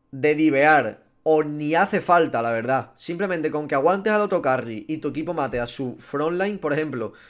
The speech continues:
eh, para los que no visteis mi partida de la S P L contra, ¿contra quién fue que la saqué? No me acuerdo. Contra el de Zoni,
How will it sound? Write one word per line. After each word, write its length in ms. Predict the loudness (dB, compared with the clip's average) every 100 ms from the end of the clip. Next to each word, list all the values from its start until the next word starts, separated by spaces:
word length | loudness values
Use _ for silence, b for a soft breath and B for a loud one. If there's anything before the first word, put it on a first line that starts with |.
| B B B B -6
eh, 220 | 0 0
para 160 | 2 0
los 120 | 0
que 80 | -2
no 100 | -4
visteis 280 | -4 -4 -4
mi 120 | -2
partida 400 | -2 -2 0 0
de 100 | 2
la 80 | 0
S 180 | -2 -2
P 180 | -2 -2
L 180 | -2
contra, 1300 | -4 -6 -4 -2 0 0 -2 -2 -4 -4 -6 -6 -8 -8
¿contra 220 | -10 -12
quién 140 | -12
fue 340 | -14 -6 -4 -2
que 80 |
la 120 | -4 -6
saqué? 1080 | -8 -6 -4 -4 -6 -6 -8 -8 -8 -10 -8
No 60 | -6
me 80 |
acuerdo. 340 | -4 -4 -6 -12 B B B B B
Contra 280 | -2 0
el 40 | 0
de 100 | 0
Zoni, 360 | -2 -4 -6